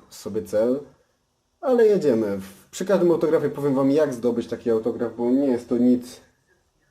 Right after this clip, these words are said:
nic trudnego, nic tajnego. Więc jedziemy. Pierwszym autografem jest przesyłka, którą os-, otrzymałem z Bazylei. Napisałem maila do klubu F C Basel.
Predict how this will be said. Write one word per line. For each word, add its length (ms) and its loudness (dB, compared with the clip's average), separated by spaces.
nic 420 -4
trudnego, 600 2
nic 280 4
tajnego. 840 2
Więc 200 2
jedziemy. 300 -2
Pierwszym 240 0
autografem 760 0
jest 220 -2
przesyłka, 320 -2
którą 280 0
os-, 260 -10
otrzymałem 580 0
z 80 -2
Bazylei. 720 0
Napisałem 840 0
maila 380 2
do 500 -2
klubu 320 -2
F 100 -4
C 160 -4
Basel. 440 2